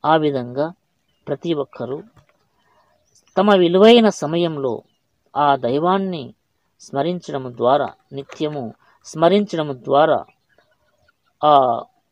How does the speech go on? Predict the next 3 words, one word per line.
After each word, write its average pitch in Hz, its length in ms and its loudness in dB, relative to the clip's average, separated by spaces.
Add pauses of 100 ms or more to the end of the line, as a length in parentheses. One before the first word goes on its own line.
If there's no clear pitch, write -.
(300)
మానవ 156 560 2 (920)
జన్మ 165 340 -4
సార్థకతను 151 840 -4